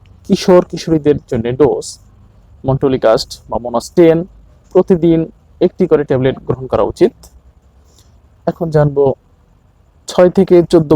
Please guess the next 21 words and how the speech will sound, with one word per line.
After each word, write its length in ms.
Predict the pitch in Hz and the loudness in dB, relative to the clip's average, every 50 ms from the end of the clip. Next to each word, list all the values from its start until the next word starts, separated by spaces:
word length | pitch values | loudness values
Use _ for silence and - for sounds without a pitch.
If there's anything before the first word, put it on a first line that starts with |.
| 147 156 | 2 2
বছর 260 | 147 - - 156 151 147 139 | 0 0 0 0 0 2 2
বয়সী 280 | 135 131 139 - - 143 | 0 0 0 0 -4 -6
শিশু 320 | - - 175 - - 190 180 214 - _ _ _ _ _ - | -4 -6 -8 -4 -2 -4 -4 -4 -8 _ _ _ _ _ -4
রোগীদের 320 | 143 135 131 123 127 123 - - | -2 -2 0 0 0 -2 0 0
জন্যে, 260 | 139 123 98 - - 190 - _ _ _ _ _ _ _ _ _ _ _ _ _ - _ _ _ _ _ _ _ _ _ _ _ _ _ _ _ _ _ - | 0 0 -2 -4 -6 -8 -8 _ _ _ _ _ _ _ _ _ _ _ _ _ -20 _ _ _ _ _ _ _ _ _ _ _ _ _ _ _ _ _ -6
ছয় 200 | - - 185 185 | 0 0 0 2
থেকে 260 | - 202 190 - 196 190 180 175 - | 2 0 2 4 4 4 4 2 2
চোদ্দ 200 | - 202 190 180 190 180 | 0 2 2 4 2 0
বছর 220 | 185 180 - - 170 147 | 0 -2 -2 -2 -2 0
বয়সী 220 | 143 147 156 151 160 - | 0 0 0 -2 -4 -2
শিশুদের 320 | - 156 156 156 147 151 151 | -2 -2 -2 0 -2 -2 0
রোগীদের 280 | 147 147 143 143 143 139 139 | 0 0 0 0 0 0 -2
জন্যে 240 | 139 131 127 127 131 - - - | -4 -4 -4 -4 -6 -6 -8 -12
মন্টোলিক 340 | 151 143 135 143 131 135 - 123 | -16 -12 -10 -8 -6 -4 -2 0
অ্যাসিড 260 | 120 127 - - - - _ _ _ - | 0 -2 -2 -6 -16 -20 _ _ _ -6
বা 80 | 123 117 120 | -6 -6 -4
মোনাস 240 | 127 123 123 127 - - - | -4 -4 -4 -4 -6 -4 0
ফাইভ 240 | 170 151 139 123 135 - _ _ _ _ _ _ _ _ - | 2 2 4 4 2 0 _ _ _ _ _ _ _ _ 0
ট্যাবলেট 300 | 143 135 135 131 127 127 - | 0 2 2 2 -2 -2 -2
প্রতিদিন 380 | 160 156 - 165 151 143 143 143 - - _ _ _ _ _ _ - | -4 -2 0 0 0 0 -2 -2 -4 -8 _ _ _ _ _ _ -4
একটি 220 | 160 - - - | -4 -4 -4 -4